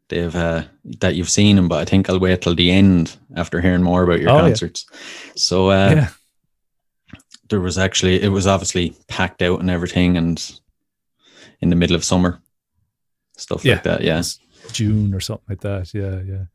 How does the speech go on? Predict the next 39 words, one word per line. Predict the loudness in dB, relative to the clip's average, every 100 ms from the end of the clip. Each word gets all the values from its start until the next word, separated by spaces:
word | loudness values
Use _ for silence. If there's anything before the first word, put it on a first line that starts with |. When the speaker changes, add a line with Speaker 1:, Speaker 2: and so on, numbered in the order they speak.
| _ _ _ _ _ _ _ _
Speaker 1:
It's, | -12 -8 -6
uh, | -4
Speaker 2:
And, | -4
Speaker 1:
it's, | -2 0
Speaker 2:
uh, | 2 4 2 0 -2
Speaker 1:
uh, | 2
it |
must | 4 2 2
have |
been | 4
a | 4
great | 4 4 4 2
first | 0 0 0
concert. | 0 0 0 0
My | 2 2 0
first | -4 0 0 0
concert | -2 -2 -4
was | -4 -4
the | -6
Chili | -6 0 0
Peppers, | 0 -2 -2 -4
which | -6 -6
was | -8 -8
good, | -2 -2 -2 -4
but, | -8 -8 -8
oh | -4 -2
man, | 0 0 -2
I | 0
would | 0 0
love | -2 0 0 0
to | -2
have | -2 0
went | -2 -2
to | -6
see | -4 -4
Metallica | -2 -2 -2 -2
as | -4 -4
my | -4
first. | -2 -2 -4